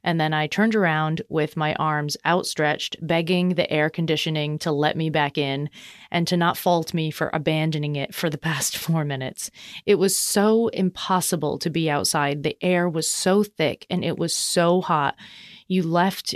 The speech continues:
whatever inside air-conditioned space you were in, and you were immediately soaked with the humidity of the air and your own sweat. So I got back into the hostel,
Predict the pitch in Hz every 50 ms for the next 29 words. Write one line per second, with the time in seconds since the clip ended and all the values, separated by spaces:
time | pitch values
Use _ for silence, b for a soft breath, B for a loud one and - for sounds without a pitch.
0 | - - 170 185 185 180 180 175 180 180 175 - - 185 180 180 170 - 170 156
1 | 160 156 - - 175 170 - 180 170 170 - - 165 156 - - - 160 160 160
2 | 156 - - 165 156 151 151 - 160 156 151 147 147 - - 165 160 160 160 156
3 | 151 - - 160 160 165 165 170 180 185 180 190 196 190 - 180 175 165 - -
4 | 156 147 147 - - - - B B B B B B _ - 160 156 160 - -
5 | - B B B B B B B _ _ - 185 170 127 - 196 185 190 220 208
6 | 208 196 202 185 170 156 170 - - 160 156 151 151 151 - 160 165 156 156 156
7 | - 151 147 147 - - - - - - - - - _ _ _ _ _ _ _
8 | _ _ _ _ _ _ _ _ _ _ _ _ - 147 151 160 - - _ _
9 | _ - 170 175 180 - 156 156 - - 165 160 - 180 156 151 143 143 - -
10 | 147 147 151 -